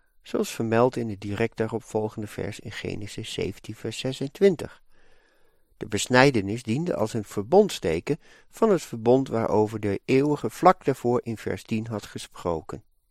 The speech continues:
En zo komen we aan in het begin van hoofdstuk achttien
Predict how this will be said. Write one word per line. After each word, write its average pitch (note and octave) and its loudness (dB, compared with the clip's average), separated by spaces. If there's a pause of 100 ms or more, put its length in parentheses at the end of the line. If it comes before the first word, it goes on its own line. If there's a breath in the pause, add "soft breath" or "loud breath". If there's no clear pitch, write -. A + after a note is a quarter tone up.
(1160)
En F3+ -2
zo A3+ 8
komen D3+ 6
we A2 -8
aan A#2 0
in G#2+ -10
het F#2+ -10
begin A#2 -2
van F#2 -8
hoofdstuk G2 -8
achttien C3+ 0